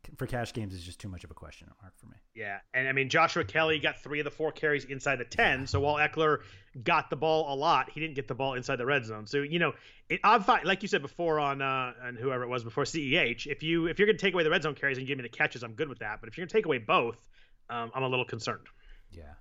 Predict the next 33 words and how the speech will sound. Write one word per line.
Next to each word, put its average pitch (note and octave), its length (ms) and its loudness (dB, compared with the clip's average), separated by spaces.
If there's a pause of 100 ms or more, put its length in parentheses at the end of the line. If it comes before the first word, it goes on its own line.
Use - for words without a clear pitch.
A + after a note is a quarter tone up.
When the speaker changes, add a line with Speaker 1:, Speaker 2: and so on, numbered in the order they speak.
(160)
Speaker 1:
Where C3 100 -8
do G3 60 -6
you G#3 60 -8
put - 120 -6
Aaron A#2 280 -4
Jones? F2+ 480 -12 (1040)
Are G#2 40 -12
we A2 60 -6
gonna B2 140 -4
forget A2+ 280 -8
about C#3+ 240 -10
him? D#3 140 -14 (760)
Speaker 2:
He's D#3+ 340 0
seventy-one A#3+ 680 6
hundred. G3+ 440 6
Uh, G3 220 6
no, C4+ 180 2
I'm E4+ 60 0
not F4 160 0
gonna D#4 100 -4
forget E3 320 0
about G#3 260 4
him. G#3+ 200 0
You F#3 80 -2
know, F#3 100 0
Zeke F3 260 -2
scored G3 300 0
twice. F3 320 2
They're E3 160 0
playing E3+ 200 -2
Lions. C#3+ 360 -4
Uh, C#3+ 300 2 (340)
uh, B2+ 120 -4